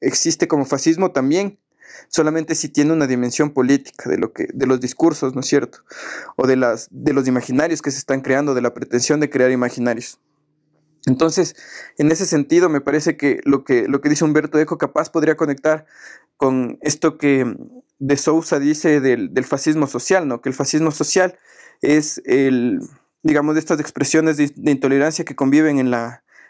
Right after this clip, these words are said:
en la democracia representativa. Entonces, él dice, la democracia representativa más bien permite la coexistencia de, de estos discursos de, desde el fascismo social.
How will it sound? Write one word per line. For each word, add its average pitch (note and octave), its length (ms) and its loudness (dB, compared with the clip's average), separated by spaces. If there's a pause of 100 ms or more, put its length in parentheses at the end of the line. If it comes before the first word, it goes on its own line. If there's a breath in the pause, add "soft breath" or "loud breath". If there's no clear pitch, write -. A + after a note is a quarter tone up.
en C3 100 2
la C3+ 80 4
democracia C3+ 580 0
representativa. C3 840 0
Entonces, B2+ 340 -2
él C3 100 4
dice, C#3 260 4
la B2+ 100 2
democracia B2+ 440 0
representativa D3 640 0
más C3+ 160 0
bien D#3 200 0 (300 loud breath)
permite D#3 480 2
la C3 160 2
coexistencia D3+ 800 0
de, B2 220 2 (300 loud breath)
de D3 80 0
estos C#3 220 0
discursos C#3 520 0
de, A#2+ 140 2
desde B2+ 280 0
el B2+ 60 0
fascismo C3 420 0
social. A#2+ 460 -2